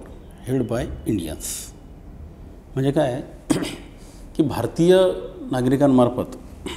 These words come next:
आंतरराष्ट्रीय स्तरावर काही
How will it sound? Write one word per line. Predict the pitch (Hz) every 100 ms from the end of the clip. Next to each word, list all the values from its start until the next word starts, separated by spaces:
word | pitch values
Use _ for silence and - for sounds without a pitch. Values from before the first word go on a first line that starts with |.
| - - - - - - - - - - - - - - - - - - - - - - - -
आंतरराष्ट्रीय | 156 - 190 175 - - 165
स्तरावर | 165 - 135 120 85 - - - - - - - - - - - - - -
काही | 131 135 147